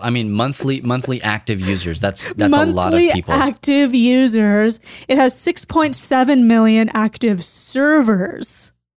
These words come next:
Speaker 1: Love thy nerd dot com slash discord.
Speaker 2: There's one of 'em. And seventy-five percent of the user, the users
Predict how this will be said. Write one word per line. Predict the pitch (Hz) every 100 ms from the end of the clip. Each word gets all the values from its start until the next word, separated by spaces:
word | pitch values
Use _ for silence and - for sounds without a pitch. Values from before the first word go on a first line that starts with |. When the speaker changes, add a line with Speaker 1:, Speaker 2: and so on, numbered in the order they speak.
| - - - _ _ _ _ _ _ - -
Speaker 1:
Love | 95 90
thy | 101
nerd | 110 113
dot | 127
com | - 131 139
slash | - 147 -
discord. | - 185 - 143 147 151 147 147 127 _ -
Speaker 2:
There's | 220 254 240
one | 277 277
of | 214
'em. | 202 208 254 - _ _ _ _ -
And | 254 262 254 - _ _ _ _ -
seventy-five | - 311 277 339 320 277 269 302
percent | 269 277 262
of |
the | 254
user, | 233 233 233 277 294
the | - 233
users | 240 269 311